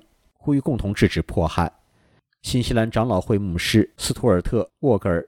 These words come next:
到现场发言，表达对法轮功学员和平反迫害的支持。他在之后的采访中表示，法轮功学员二十七年来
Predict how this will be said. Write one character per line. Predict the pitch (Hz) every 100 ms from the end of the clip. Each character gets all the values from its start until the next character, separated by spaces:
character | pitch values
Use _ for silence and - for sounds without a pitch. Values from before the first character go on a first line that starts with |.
| -
到 | 101 92
现 | 123 90
场 | 82 78
发 | 95 87
言， | 80 - - _ _ _ -
表 | 123 127
达 | 143
对 | 143
法 | 110 98
轮 | 95 120
功 | 135
学 | 131 104 98
员 | 90 90
和 | - 113
平 | 127 123
反 | - 87
迫 | -
害 | 87 85
的 | 76
支 | - 87
持。 | - 82 - _ _ _ -
他 | 139
在 | 135
之 | - 156
后 | 156
的 | 104
采 | - 95
访 | 92 82
中 | 87
表 | 85 78
示， | 82 - 92 - -
法 | 120
轮 | 120 147
功 | 151
学 | 143 139
员 | 123
二 | 120 113
十 | -
七 | - 127
年 | 104 98
来 | 92